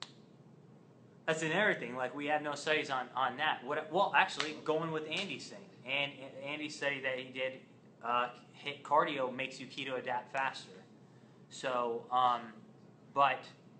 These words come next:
the one thing I'll say is that, yeah, so I'll go with that.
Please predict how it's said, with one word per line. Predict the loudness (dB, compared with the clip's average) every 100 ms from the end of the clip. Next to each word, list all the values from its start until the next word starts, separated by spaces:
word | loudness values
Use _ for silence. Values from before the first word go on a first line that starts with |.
| -20 -14 -6
the | -2
one | 2 2
thing | 4
I'll | 4 4
say | 2 -2
is | 0
that, | -2 -2 -10 -14 -18 -20 -20 -12
yeah, | -6 -6
so | 0 2
I'll | 4 4
go | 4 0
with | 0
that. | -10